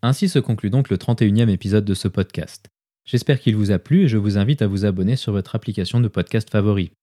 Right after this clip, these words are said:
Également, n'hésitez pas à laisser un avis cinq étoiles sur iTunes, ce qui permettra à d'autres personnes de découvrir ce podcast. Je tiens à remercier Thomas d'avoir accepté de venir nous parler des projets exceptionnels de l'association Réplicaire.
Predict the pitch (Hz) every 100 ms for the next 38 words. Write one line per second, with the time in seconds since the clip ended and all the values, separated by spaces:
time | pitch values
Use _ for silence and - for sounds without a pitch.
0 | _ _ _ 107 90 107 127 120 110 113
1 | 113 113 110 104 - 107 98 90 82 113
2 | 107 98 110 98 90 87 - 175 190 123
3 | 110 117 113 98 - 143 92 139 - 104
4 | - 110 98 92 92 104 110 95 101 -
5 | 87 - - _ _ _ _ _ - 104
6 | 127 104 101 101 - 92 104 127 185 107
7 | 98 92 - - 131 98 98 104 98 90
8 | 107 113 101 - 104 90 - - 165 151
9 | - 98 90 98 90 87 90 90 90 110
10 | 110 107 110 101 85